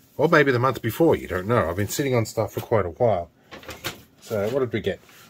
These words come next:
One of the things I got was this little, uh, portable mobile phone holder. Somebody who had no idea what to buy from me, and that's not surprising, but this is gonna be handy, and I'll show you why. Now, I've just swi-, swapped to using this.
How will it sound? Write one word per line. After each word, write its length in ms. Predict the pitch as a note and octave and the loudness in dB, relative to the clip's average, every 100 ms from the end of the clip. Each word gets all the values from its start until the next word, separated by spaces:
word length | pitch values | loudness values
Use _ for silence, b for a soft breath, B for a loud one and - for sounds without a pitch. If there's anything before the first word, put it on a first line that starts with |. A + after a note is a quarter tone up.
| - | -2
One 140 | E3 | 4
of 80 | D3 | 4
the 40 | |
things 220 | - A2+ | 4 4
I 100 | G#2 | 4
got 320 | F#2+ C3+ E3 A2 | 8 6 6 2
was 140 | G2 | 2
this 260 | G#2+ - B2+ | 0 0 2
little, 240 | A2 G#2+ | 4 6
uh, 480 | G#2 G#2 G#2 G2 G2 | 6 6 6 4 0
portable 380 | - D3 A#2+ G#2+ | 6 6 6 4
mobile 360 | G2+ G#2+ G#2 | 2 2 -4
phone 340 | F#2 B2+ B2+ A2 | -4 0 0 2
holder. 360 | A2+ A#2+ D#3 - B B B - - - | 4 4 2 0 B B B 2 2 4
Somebody 400 | D#3+ E3 D3+ B2 | 4 4 2 4
who 80 | |
had 300 | C3+ A#2+ C3 | 4 4 4
no 160 | B2+ C3 | 4 6
idea 200 | B2+ A#2+ | 6 6
what 140 | A2+ - | 6 2
to 60 | |
buy 240 | F#2 A#2 B2+ | 2 2 4
from 260 | - C3+ | 4 4
me, 140 | D3 D3+ | 4 0
and 340 | G2 G#2 G#2 | 2 0 2
that's 220 | G#2 - | 0 -2
not 240 | G2 F#2 - | -8 -10 -10
surprising, 640 | F#2 B2+ C#3 A2 G#2 F#2+ B B B B B B - | -2 4 6 6 2 -2 B B B B B B -4
but 160 | A2 G2 | -4 0
this 200 | B2+ - | 0 0
is 60 | |
gonna 200 | G#2+ A2 | 0 2
be 80 | G2 | 2
handy, 420 | F2+ G#2+ E2+ D#2 - | 2 2 0 -6 -6
and 100 | F#2+ | -6
I'll 60 | |
show 180 | F2+ B2 | -2 0
you 160 | G2+ F#2 | 0 0
why. 360 | G2+ G2+ E2+ - _ _ _ _ _ _ _ _ _ _ | -2 -4 -6 -16 _ _ _ _ _ _ _ _ _ _
Now, 200 | F#2+ D2 | -6 -4
I've 80 | E2 | -4
just 260 | G2+ - | -2 -2
swi-, 200 | - A#2+ - - | 4 4 4 -12
swapped 460 | - C3+ B2 - - | -2 0 0 -2 -10
to 120 | F#2+ | -6
using 400 | G#2 F3+ A#2 F2+ | 4 4 4 0
this. 320 | F#2 - - | -2 -4 -14